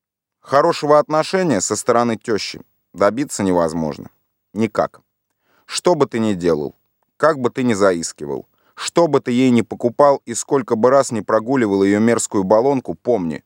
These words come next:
что ты — гнусный тип, который увел ее кровиночку.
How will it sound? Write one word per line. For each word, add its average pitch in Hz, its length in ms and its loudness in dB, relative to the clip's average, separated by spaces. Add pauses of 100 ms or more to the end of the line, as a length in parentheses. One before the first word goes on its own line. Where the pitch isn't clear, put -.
(120)
что - 280 0
ты — 160 320 -4 (300)
гнусный 123 640 0
тип, - 360 -6 (260)
который 123 500 0
увел 127 420 2
ее 110 200 0
кровиночку. 87 720 -4